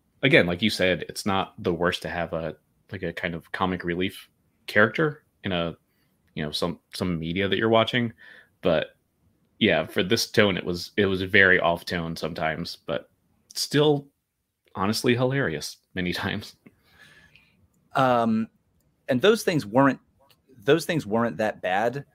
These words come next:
Speaker 2: Going back and listening to the episodes as many times as I have, I may scrutinize
Speaker 1: <laughs>
Speaker 2: them a little bit more, but there were some scenes where we would have the issue of, um, the tone being affected by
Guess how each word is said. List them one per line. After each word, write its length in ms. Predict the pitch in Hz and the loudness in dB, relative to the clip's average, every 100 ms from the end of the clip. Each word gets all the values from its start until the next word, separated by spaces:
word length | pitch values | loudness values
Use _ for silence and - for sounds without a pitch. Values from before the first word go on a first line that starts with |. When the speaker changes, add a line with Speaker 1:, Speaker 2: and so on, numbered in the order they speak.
| _ _ _ _ | _ _ _ _
Speaker 2:
Going 280 | - 135 139 | 4 4 4
back 280 | 117 120 120 | 2 0 0
and 120 | 110 | -2
listening 380 | 107 - 113 104 | -4 -4 -4 -4
to 220 | - 110 | -6 -6
the 140 | 98 104 | -4 -4
episodes 520 | 98 95 - 95 85 | -6 -8 -4 -4 -4
as 160 | 95 87 | -6 -4
many 200 | 107 95 | -4 -4
times 340 | 117 110 98 | -2 -2 -2
as 100 | 90 | -2
I 140 | 90 | -4
have, 320 | 87 90 82 85 | -4 -4 -4 -6
I 180 | 85 82 | -8 -6
may 160 | 101 90 | -8 -8
scrutinize 580 | - 135 127 98 107 | -6 6 8 8 4
Speaker 1:
<laughs> 0 | |
Speaker 2:
them 100 | - | -4
a 60 | 98 | -4
little 160 | 98 95 | -2 -2
bit 160 | 90 | -4
more, 380 | 101 95 87 80 _ _ _ _ | -4 -4 -4 -8 _ _ _ _
but 120 | 127 | -4
there 120 | 123 123 | 2 2
were 80 | |
some 220 | 117 120 107 | 2 -2 -4
scenes 500 | - 139 135 135 104 | -4 0 0 0 0
where 640 | 104 107 101 98 92 87 _ _ _ _ _ _ _ - | 0 2 2 -2 -4 -10 _ _ _ _ _ _ _ -4
we 100 | 127 | 2
would 120 | 120 | 2
have 160 | 120 104 | 2 0
the 140 | 107 | -2
issue 320 | 107 - 104 | -2 -2 -2
of, 320 | 98 92 90 85 - - _ - | 0 0 -2 -8 -20 -20 _ -8
um, 720 | 107 98 95 90 87 82 80 _ _ _ _ _ _ _ _ _ _ _ _ _ _ | -4 -4 -4 -6 -8 -12 -14 _ _ _ _ _ _ _ _ _ _ _ _ _ _
the 100 | 123 | -6
tone 340 | - 139 156 | 0 2 2
being 240 | 131 123 117 | 2 2 0
affected 500 | 101 120 110 113 87 | 0 -2 -2 -4 -2
by 440 | 98 95 95 95 | -2 0 0 -4